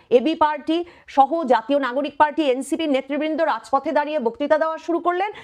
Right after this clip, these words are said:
যে ভারতীয় প্রেতাত্মা সক্রিয় হয়েছে সেনাবাহিনীর ভেতরে সেনাপ্রধান ওয়াকারুজ্জামানের নেতৃত্বে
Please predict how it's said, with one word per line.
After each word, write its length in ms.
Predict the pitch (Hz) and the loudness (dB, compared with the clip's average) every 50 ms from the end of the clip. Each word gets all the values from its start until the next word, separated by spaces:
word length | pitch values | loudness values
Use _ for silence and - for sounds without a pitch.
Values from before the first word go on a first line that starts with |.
| - - - | -10 0 2
যে 100 | 262 240 | 2 2
ভারতীয় 520 | 156 151 202 247 277 311 302 339 339 339 | 4 2 2 2 2 0 0 -2 -2 0
প্রেতাত্মা 500 | 339 - 285 294 302 294 294 - 302 302 | 2 2 2 2 2 0 0 0 -2 0
সক্রিয় 460 | 294 - 262 254 - 311 294 311 320 | 2 2 0 0 2 0 -2 0 0
হয়েছে 280 | 285 311 302 - 320 320 | -2 -4 -4 -4 -6 -6
সেনাবাহিনীর 540 | - 294 269 269 269 277 285 285 294 285 233 | -4 -4 -2 0 -2 -2 -2 -4 -4 -2 0
ভেতরে 280 | 240 262 277 262 277 | 2 2 2 2 2
সেনাপ্রধান 500 | 277 - 254 262 254 247 254 247 269 254 | 0 0 -2 0 0 0 0 0 0 0
ওয়াকারুজ্জামানের 720 | 233 208 220 - 262 262 277 247 226 269 262 262 254 262 247 | 0 0 0 0 0 -2 0 0 0 0 0 0 -2 -4 -2
নেতৃত্বে 520 | 226 220 247 - - 285 320 311 - 381 | -2 -4 -4 -4 -4 -6 -6 -2 0 0